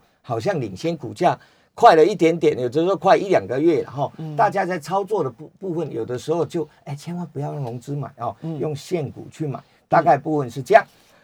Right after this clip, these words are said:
Speaker 1: 那我们今天会谈到低轨卫星的这一个部分，因为我们这一次，呃，也组了国家队嘛，哈。
Speaker 2: 嗯。
Speaker 1: 组了国家队以后呢，这一次总共有十家。组了国家队以后，他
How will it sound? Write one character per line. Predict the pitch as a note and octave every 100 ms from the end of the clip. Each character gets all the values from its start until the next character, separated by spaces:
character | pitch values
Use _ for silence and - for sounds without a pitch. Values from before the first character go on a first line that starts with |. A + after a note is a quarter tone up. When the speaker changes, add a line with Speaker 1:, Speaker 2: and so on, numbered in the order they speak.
| _ A#3+
Speaker 1:
那 | C4+ A#3+
我 | F3
们 | F3
今 | F3+ A#3+
天 | A#3
会 | A3+
谈 | G3+ D#3
到 | E3 F3
低 | D3+ F#3+ F3+
轨 | B2+
卫 | B2+ E3
星 | A#2+ D#3+ D3+
的 | C3 A2+
这 | D3
一 | D3
个 | B2+
部 | A2+ D#3
分， | - B2+ -
因 | D#3+
为 | D#3+ C#3+ B2
我 | G2
们 | G#2+ A#2+
这 | A#2 E3
一 | D3
次， | - D#3+ C3 A2+ A2 G#2+ G2+ F#2+
呃， | A2 G#2+ -
也 | - A#2+
组 | - A2+
了 | A#2
国 | B2 A#2
家 | C3+ D3
队 | D3 C3
嘛， | F#2
哈。 | G#2+ B2+
Speaker 2:
嗯。 | F3 C#3+ D#3 -
Speaker 1:
组 | D#3 F3
了 |
国 | F#3+ F#3 G3
家 | A#3
队 | A3+ A#3 C#3+
以 |
后 | E3 F#3
呢， | C#3+
这 | C#3+ F#3
一 |
次 | D#3+ - E3+ B2+
总 | G2+ G2
共 | G#2+ E3
有 | F2
十 | - C#3+
家。 | C#3+ F#3+ F3+ _ _ _
组 | D#3 E3
了 | F#3+
国 | F#3+ G3+
家 | A#3+
队 | A#3 B3
以 | D3+
后， | G3
他 | E3 F3 F#3+